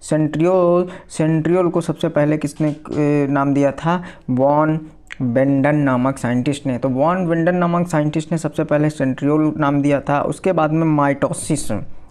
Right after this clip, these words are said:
माइटोसिस का मतलब जिनमें क्रोमोसोम की जो संख्या होती है बनने वाली सं-, कोशिका की बिल्कुल समान होती है। मतलब मान के सोच लो, या अगर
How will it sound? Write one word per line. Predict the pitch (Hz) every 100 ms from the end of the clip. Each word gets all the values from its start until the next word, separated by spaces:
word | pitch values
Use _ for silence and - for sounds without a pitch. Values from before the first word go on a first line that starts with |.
| -
माइटोसिस | 135 151 156 180 202
का | - 180
मतलब | 160 160 165 185 -
जिनमें | 160 170 180
क्रोमोसोम | 180 160 165 156 156
की | 156 156
जो | 151
संख्या | 151 139 160
होती | 147 139 - 143
है |
बनने | 143 143 156
वाली | 160 151 156
सं-, | 151 143 - - - - -
कोशिका | 151 160 160
की | 156 160 165 175 - -
बिल्कुल | - 147 151
समान | 151 143 143
होती | 139 -
है। | 139
मतलब | 143 165 165
मान | 156 165
के | 165
सोच | 175 156
लो, | 156 160
या | 160 156
अगर | - 147 160